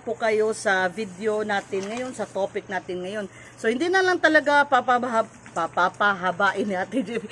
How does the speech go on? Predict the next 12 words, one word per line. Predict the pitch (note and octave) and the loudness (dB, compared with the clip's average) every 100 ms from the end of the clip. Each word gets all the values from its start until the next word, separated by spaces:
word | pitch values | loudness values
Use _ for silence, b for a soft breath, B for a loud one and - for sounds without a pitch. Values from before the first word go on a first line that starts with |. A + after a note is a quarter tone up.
| E4 | 2
<laughs> | F#4 D#4+ | 0 -2
Ang | B3+ C#4 | -2 0
hirap | C4+ | 0
mag-Tagalog. | C4 A#3 - G3+ F#3 F#3 G3 F#3 B B - | 2 0 0 -4 -2 -2 -4 -8 B B -2
Again, | B3+ D4+ G#3+ | 0 0 -2
Bisaya | C4+ C4 B3 E4 | 2 4 4 4
po | C4 | 4
ang | A3 | 4
inyong | A#3+ B3 A3+ | 2 -4 -2
lingkod, | A3 A3 G3+ | -4 -4 -6
kaibigan, | G#3+ G3+ F#3+ G#3+ G#3+ | -6 -6 -4 -4 -2
ha? | C#4 F4 | -4 -6